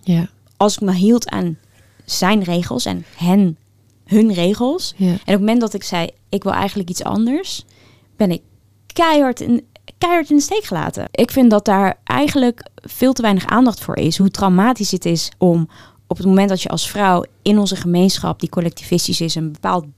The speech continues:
Speaker 2: vrouwbeeld heeft. Als jij zegt: "Maar ik wil op een andere manier mijn leven inrichten",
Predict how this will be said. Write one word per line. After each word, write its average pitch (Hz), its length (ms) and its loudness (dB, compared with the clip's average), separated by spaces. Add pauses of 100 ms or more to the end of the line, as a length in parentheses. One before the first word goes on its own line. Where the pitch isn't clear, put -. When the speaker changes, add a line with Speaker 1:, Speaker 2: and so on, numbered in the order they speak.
Speaker 2:
vrouwbeeld 170 560 -4
heeft. 160 340 -6 (400)
Als 175 120 -2
jij 190 160 4
zegt: 190 220 -4
"Maar 180 180 -2
ik 180 120 -6
wil 185 420 -2
op - 160 -10
een - 80 -6
andere 214 280 2
manier 165 400 0
mijn 156 140 0
leven 180 240 0
inrichten", 202 600 -4